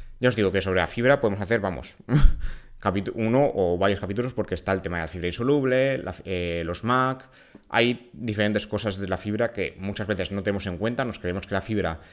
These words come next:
es simplemente para no estar estreñido y no es tan, tan, tan puntual. La fibra es muy importante para muchísimas cosas.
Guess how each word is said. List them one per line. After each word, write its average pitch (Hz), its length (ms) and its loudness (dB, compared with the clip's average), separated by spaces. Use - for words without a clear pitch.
es 110 160 0
simplemente 104 640 0
para 82 200 -2
no 95 80 -2
estar 107 200 4
estreñido 104 580 0
y 104 160 0
no 101 280 0
es 107 240 0
tan, 92 720 -4
tan, 104 260 -4
tan 113 180 2
puntual. 90 460 0
La 82 80 -2
fibra 104 200 4
es 113 100 0
muy 117 220 2
importante 98 460 0
para 98 160 0
muchísimas 90 520 -6
cosas. 76 400 -12